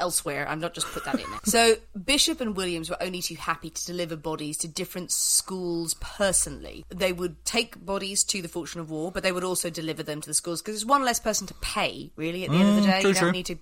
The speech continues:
Speaker 1: like, exchange coins with the
Speaker 2: Yeah, landlord's not taking his cut.
Speaker 1: Now, how and when the London Burkers began murdering, we don't know. Unlike with Burke and Hare, where there's a very clear line that has been established,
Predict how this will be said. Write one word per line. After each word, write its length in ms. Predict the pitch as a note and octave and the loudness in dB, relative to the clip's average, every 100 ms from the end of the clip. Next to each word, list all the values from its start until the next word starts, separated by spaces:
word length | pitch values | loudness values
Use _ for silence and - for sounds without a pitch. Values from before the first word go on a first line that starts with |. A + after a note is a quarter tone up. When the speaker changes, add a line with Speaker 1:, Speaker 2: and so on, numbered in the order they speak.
| - | -6
Speaker 1:
like, 140 | F3 - | -6 -2
exchange 400 | - F#3 F3 - | -2 -2 -2 -6
coins 280 | E3+ E3 D#3+ | -6 -6 -6
with 260 | E3 - | -8 -8
the 280 | D#3+ D3+ D3 | -8 -6 -6
Speaker 2:
Yeah, 220 | C3 C3+ C3+ | -4 -2 2
landlord's 460 | C3 C#3+ B2+ C3 | 6 6 4 -4
not 180 | C3+ B2 | -6 -6
taking 200 | C3 A#2 | -4 -4
his 140 | A#2 A#2+ | -4 -4
cut. 240 | - B2+ - - | -2 -2 -4 2
Speaker 1:
Now, 140 | A3+ | 4
how 580 | A#3 - D#4 F4+ G4+ F#4+ | 4 4 6 6 2 -2
and 300 | - A#3 F3 E3 | -2 -4 -4 -2
when 420 | E3+ - - E3+ - _ | -4 -4 -12 -20 -20 _
the 80 | F#3 | 0
London 380 | G3+ A3 A#3+ A3 | 4 4 2 0
Burkers 400 | F3 E3+ E3+ - | 0 0 -6 -6
began 440 | F3 D#3+ D3+ D#3 | -2 0 0 0
murdering, 460 | D#3+ D3+ C#3+ C3+ D3+ | -2 -2 -4 -8 -8
we 100 | D#3 | -6
don't 320 | - D3 D#2 | -2 -2 -2
know. 300 | B2+ - C2 | -8 -10 2
Unlike 380 | G3 A#3+ A3 F#3+ | 4 6 4 2
with 140 | E3+ | -2
Burke 200 | E3+ D#3 | -2 -2
and 120 | D#3 | -4
Hare, 260 | D3+ D#3 B2+ | -6 -6 -6
where 80 | C3+ | -8
there's 100 | D3+ | -8
a 40 | |
very 200 | D#3 F3 F3+ | -2 -2 -2
clear 500 | - - F3 E3+ E3 | -8 -4 0 2 2
line 760 | D#3+ D#3+ D3+ D#3 E3 G#3+ C#4 - - - | 0 -2 0 0 -2 -4 -6 -10 -20 -10
that 120 | - | -6
has 140 | E3 | -6
been 140 | D#3 D3+ | -6 -4
established, 580 | D3 D#3 D#3 E3 F3+ | -2 0 0 -2 -4